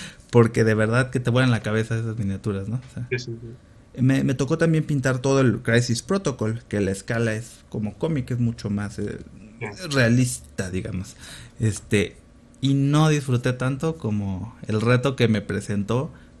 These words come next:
Speaker 1: pintar estos chivis, ¿no? Hasta hice ahí un tutorial
Speaker 2: Ah.
Speaker 1: del Capitán América y todo, y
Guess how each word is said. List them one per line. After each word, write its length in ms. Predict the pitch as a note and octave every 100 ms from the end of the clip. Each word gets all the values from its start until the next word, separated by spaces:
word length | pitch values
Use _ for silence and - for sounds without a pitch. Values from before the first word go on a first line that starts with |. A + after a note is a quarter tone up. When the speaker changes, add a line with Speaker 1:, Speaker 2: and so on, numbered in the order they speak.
| -
Speaker 1:
pintar 380 | G2+ G2 G#2+
estos 300 | A2 G#2+ G#2+
chivis, 340 | - A2+ G2+ G2
¿no? 160 | B2 D3
Hasta 260 | A2+ G#2+ G#2+
hice 160 | A2 A2
ahí 100 | A2+
un 80 | A#2
tutorial 380 | A2 G2+ G#2
Speaker 2:
Ah. 80 | G#2+
Speaker 1:
del 80 | G2
Capitán 380 | G2 F#2 - G#2
América 500 | G2+ G2+ G2+ G2 G2
y 40 | F#2+
todo, 340 | G#2 A2 C3
y 120 | G#2